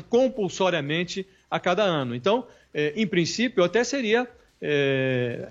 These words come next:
fácil elogiar o governo por ter, eh, acabado com essa excrescência. Mas a minha impressão é de que, da forma como foi anunciado, eh, não me parece que o governo tenha, eh, f-, eh, feito algo de forma refletida.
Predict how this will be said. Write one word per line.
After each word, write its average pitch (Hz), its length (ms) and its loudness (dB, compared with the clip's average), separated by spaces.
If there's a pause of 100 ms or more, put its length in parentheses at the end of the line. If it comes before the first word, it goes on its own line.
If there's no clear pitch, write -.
fácil 180 640 2
elogiar 160 400 2
o 196 80 2
governo 185 300 -4
por 190 160 -8
ter, 190 260 -2 (400)
eh, - 120 -14 (120)
acabado 170 640 0
com 180 140 -6
essa 185 320 -2
excrescência. 165 920 -2
Mas 196 240 2
a 214 120 4
minha 247 240 0
impressão 147 640 0 (320)
é 151 100 0
de 147 140 -2
que, 147 120 -2
da 135 140 2
forma 233 400 2
como 262 180 -2
foi 233 140 0
anunciado, 180 680 0 (480)
eh, 131 200 -8
não 180 180 2
me 240 100 0
parece 196 380 2
que 214 60 -6
o 196 40 -6
governo 180 300 -2
tenha, 185 320 -2 (340)
eh, 147 100 -4
f-, - 280 -8
eh, 147 140 0
feito 202 480 2
algo 180 360 2
de 147 80 -6
forma 185 380 -2
refletida. 165 1160 -4